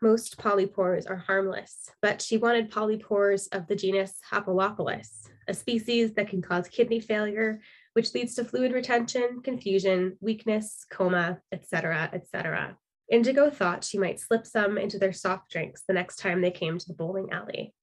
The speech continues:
I gave it to her, but as far as I know, she never went through with it. A part of me wishes she had.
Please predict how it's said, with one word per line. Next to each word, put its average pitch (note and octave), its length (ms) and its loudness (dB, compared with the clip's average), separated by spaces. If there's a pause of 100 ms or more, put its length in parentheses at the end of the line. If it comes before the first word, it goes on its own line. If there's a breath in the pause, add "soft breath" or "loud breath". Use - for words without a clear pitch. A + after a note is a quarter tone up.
I G#3+ 60 0
gave G#3+ 220 6
it - 120 0
to G3 60 -8
her, F3+ 440 -2
but G#3 100 4
as G3+ 100 -2
far G3+ 200 4
as G#3 100 2
I A3 120 4
know, F3 380 0
she G3+ 200 -2
never F3+ 240 0
went D#3 280 -10
through E3 180 -2
with E3 200 -6
it. - 220 -14 (200)
A - 40 -12
part A3+ 260 4
of G#3 100 0
me F3+ 140 0
wishes E3 360 -4
she - 160 -10
had. F3 440 -6